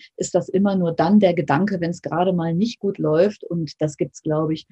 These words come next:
in jedem Job, in jeder Art zu leben, hat man auch mal irgendwie Schwierigkeiten und Tiefpunkte, wo man sich irgendwie das Gegenteil von dem wünscht, was man gerade macht.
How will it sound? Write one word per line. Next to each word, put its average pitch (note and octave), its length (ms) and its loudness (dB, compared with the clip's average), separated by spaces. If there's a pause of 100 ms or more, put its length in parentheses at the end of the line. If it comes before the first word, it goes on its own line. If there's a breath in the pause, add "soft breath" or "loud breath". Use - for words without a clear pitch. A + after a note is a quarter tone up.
(240 soft breath)
in E3+ 160 -2
jedem G3 280 0
Job, F3 280 2
in E3+ 140 -4
jeder F3 300 0
Art D#3+ 260 -2
zu F3+ 100 -4
leben, E3+ 360 -2
hat D#3+ 100 -10
man E3 160 -6
auch - 220 -4
mal E3+ 160 -4
irgendwie E3 260 -6
Schwierigkeiten F3 680 -6
und D3+ 100 -4
Tiefpunkte, F3 680 -2
wo E3 100 -2
man E3 160 -2
sich D#3+ 200 -6
irgendwie D#3+ 240 -4
das D#3 160 -6
Gegenteil E3 480 -2
von E3 160 -6
dem E3 220 -2
wünscht, E3 260 -4
was D#3 160 -8
man D#3+ 140 -4
gerade D#3 260 -4
macht. F#3 280 -2